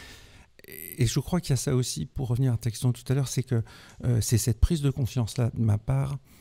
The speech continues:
entre le numérique et l'argentique qui m'a fait écrire.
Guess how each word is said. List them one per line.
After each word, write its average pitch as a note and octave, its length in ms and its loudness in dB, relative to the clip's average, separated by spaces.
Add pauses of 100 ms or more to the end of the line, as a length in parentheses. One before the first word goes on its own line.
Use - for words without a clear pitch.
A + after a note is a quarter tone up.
(200)
entre A#2 300 -2
le A2+ 60 2
numérique B2+ 520 2
et B2+ 60 2
l'argentique G#2+ 480 -2
qui - 120 -8
m'a A#2 120 0
fait G#2+ 140 -4
écrire. G2 380 -8